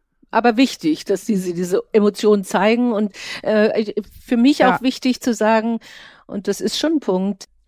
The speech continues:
Speaker 1: was ist gefährlich daran, wenn ein junger Mensch vielleicht sagt, äh, oder wenn ein junger Mensch vielleicht ein bisschen übertreibt, äh, und, und sagt, „Ich bin, ich hab mich jetzt als“,
Speaker 2: Was soll denn
Speaker 1: ja,
Speaker 2: da
Speaker 1: ja,
Speaker 2: passieren?
Speaker 1: mhm.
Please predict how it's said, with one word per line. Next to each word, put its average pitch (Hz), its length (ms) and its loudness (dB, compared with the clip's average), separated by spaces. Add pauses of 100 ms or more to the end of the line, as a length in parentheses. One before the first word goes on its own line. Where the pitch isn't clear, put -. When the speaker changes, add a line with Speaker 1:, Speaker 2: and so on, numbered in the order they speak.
Speaker 1:
was 233 280 0
ist - 180 -6
gefährlich 208 600 0
daran, 170 640 -2
wenn 180 220 -4
ein 175 160 0
junger 185 260 2
Mensch 185 420 -4 (100)
vielleicht 170 560 0
sagt, 170 420 -2
äh, 160 160 0
oder 151 280 -4 (220)
wenn 175 200 -4
ein 160 140 0
junger 180 200 4
Mensch 170 240 -2
vielleicht 170 360 4
ein 185 60 -8
bisschen 196 280 0
übertreibt, 170 800 2
äh, 165 380 4
und, 170 300 -8
und 165 100 -10
sagt, 165 280 -2
„Ich - 180 -8
bin, 165 320 -6 (380)
ich - 200 -16 (400)
hab - 160 2
mich - 160 0
jetzt 180 220 4
als“, 185 100 4
Speaker 2:
Was 190 80 2
soll 214 60 0
denn 214 120 0
Speaker 1:
ja, 185 100 6
Speaker 2:
da - 20 6
Speaker 1:
ja, 156 80 4
Speaker 2:
passieren? 180 560 0
Speaker 1:
mhm. - 0 -